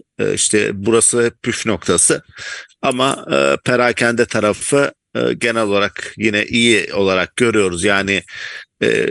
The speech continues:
dördüncü çeyreğin ötesinde önümüzdeki yıllar için de daha sağlıklı. E, oradaki sıralamamız, e, değerlemeyi göz önüne aldığımızda Şok, Migros ve bim şeklinde. bim'i biraz hazine bonosu gibi bakmak lazım.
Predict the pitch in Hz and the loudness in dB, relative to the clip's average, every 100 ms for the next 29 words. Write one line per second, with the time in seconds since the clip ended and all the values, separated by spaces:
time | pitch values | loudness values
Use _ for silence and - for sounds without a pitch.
0 | - 113 104 104 - 104 104 107 104 92 | 0 2 2 0 0 2 2 0 -2 -2
1 | 92 - 98 120 123 110 110 104 107 - | 0 0 2 0 2 0 -2 0 -2 0
2 | 117 107 98 82 - 90 127 135 - 113 | -2 2 0 0 -4 0 2 2 0 0
3 | 113 - 110 107 - 110 104 - _ _ | 0 0 0 0 0 0 -2 -4 _ _
4 | _ - - - - 117 - 123 110 110 | _ -8 -8 -8 -4 -2 2 2 2 -2
5 | - - 110 107 104 107 117 113 - - | 0 2 2 2 0 -2 -2 0 2 0
6 | - - 110 107 104 101 101 104 101 95 | -2 -6 0 2 2 2 0 0 0 0
7 | 87 92 92 92 90 92 95 - 117 - | 0 -2 0 2 2 0 0 0 0 -2
8 | - 117 - - - - - _ - 98 | 0 0 -2 -20 -18 -20 -20 _ -4 0
9 | 101 104 - 101 110 95 - 85 - 80 | 0 2 0 0 0 0 -2 -2 -4 -6
10 | 82 120 - - 117 139 139 131 143 - | 0 -2 -2 -8 -2 0 0 2 2 2
11 | 127 120 143 135 120 110 113 104 92 101 | 0 0 0 2 2 2 0 -4 -2 -2
12 | 101 104 95 - 107 98 113 | -2 -2 -2 0 0 0 -4